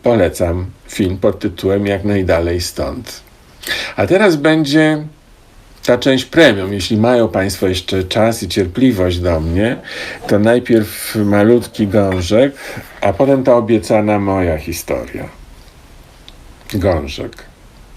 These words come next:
Naprawdę mi wyszedł cichutki. Kiedyś przed laty, tak jak powiedziałem, też byłem nie w Irlandii, a w Anglii.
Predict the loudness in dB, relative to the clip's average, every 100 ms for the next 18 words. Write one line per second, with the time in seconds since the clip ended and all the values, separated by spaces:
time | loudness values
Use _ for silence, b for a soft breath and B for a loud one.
0 | -20 -20 -20 -20 -20 -20 -20 -20 -20 -20
1 | -18 -18 -18 -20 -20 -20 -20 -20 -20 -20
2 | -20 -20 -20 -20 -20 -20 -20 -20 -20 -20
3 | -20 -20 -20 -20 -20 -20 -20 -20 -20 -10
4 | -4 -2 0 0 0 -2 -2 -2 -4 -4
5 | -6 -6 -4 -4 -4 -8 -14 -12 -12 -18
6 | -20 -20 B B B B B B B B
7 | B -20 -20 -20 -12 -12 0 2 4 2
8 | 2 0 4 6 6 4 2 2 2 2
9 | 0 2 2 2 2 0 -2 -2 0 0
10 | 0 0 0 2 4 4 2 0 0 0
11 | 0 0 -2 -2 -6 -4 -4